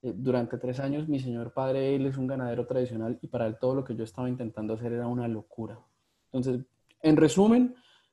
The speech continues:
yo pasé de tener un aforo de cero, cero, el dos de marzo de este año, a hoy estoy llegando en un, eh, a un aforo de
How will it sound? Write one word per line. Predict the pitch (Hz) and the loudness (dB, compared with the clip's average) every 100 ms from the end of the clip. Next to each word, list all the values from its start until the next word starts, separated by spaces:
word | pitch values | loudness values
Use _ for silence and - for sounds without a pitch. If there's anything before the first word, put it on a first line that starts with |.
| _ | _
yo | 139 151 | 2 4
pasé | 156 - 170 | 4 2 6
de | 165 165 | 8 8
tener | 156 135 127 - | 4 0 0 -2
un | 135 | -2
aforo | 139 139 151 147 139 | -2 0 2 4 2
de | 120 110 | 0 -2
cero, | - - 139 143 131 127 _ _ _ _ _ | -4 0 2 2 0 -6 _ _ _ _ _
cero, | - 165 160 135 - - _ _ _ _ _ _ _ _ | 0 6 8 6 0 -8 _ _ _ _ _ _ _ _
el | 127 117 | -4 0
dos | 123 120 | 2 0
de | 127 | 2
marzo | 131 135 127 139 - | 2 2 -2 -8 -14
de | 117 110 | -6 -2
este | 110 - 135 | -2 -2 -2
año, | 120 113 175 - _ _ _ _ _ _ _ _ _ | -2 -2 -6 -10 _ _ _ _ _ _ _ _ _
a | - 135 | 2 6
hoy | 147 165 240 - - _ _ _ _ _ - | 10 8 8 0 -12 _ _ _ _ _ -6
estoy | 135 - 135 | -6 -2 0
llegando | 131 135 135 139 | 2 0 0 0
en | 139 | 0
un, | 143 - | -2 -4
eh, | 131 127 117 127 | -6 -6 -6 -6
a | |
un | 117 117 | -6 -4
aforo | 123 143 135 139 139 | -6 -6 -4 -6 -8
de | 127 123 117 113 110 - | -8 -4 -4 -4 -6 -10